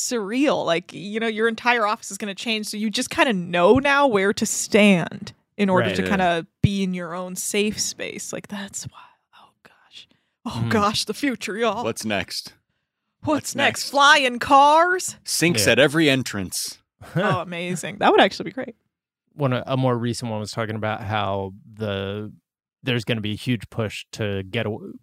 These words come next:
Speaker 2: do away with office space, um, but that, like, that leads to people working at all hours or expecting you to be on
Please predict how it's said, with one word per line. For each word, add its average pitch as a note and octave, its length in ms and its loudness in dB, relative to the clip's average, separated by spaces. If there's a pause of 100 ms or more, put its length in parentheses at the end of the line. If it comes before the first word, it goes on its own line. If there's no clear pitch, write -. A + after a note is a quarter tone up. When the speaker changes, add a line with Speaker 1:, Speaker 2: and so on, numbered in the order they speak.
(160)
Speaker 2:
do D3+ 160 4
away B2 320 0
with A#2 200 -2
office A#2+ 340 -2
space, - 480 -12 (480)
um, G#2 480 -6 (180)
but A2+ 180 -4
that, G2+ 240 -4
like, G#2+ 280 -12
that G2 320 -2 (160)
leads A#2 460 -6
to G2 720 -4
people G2 480 -6
working G2 540 -6
at G2 120 -6
all F#2+ 220 -2
hours G2+ 500 -2
or G#2 120 -4
expecting G#2 480 -8
you G#2 100 -6
to G2+ 80 -4
be G#2 160 -4
on G2+ 420 -6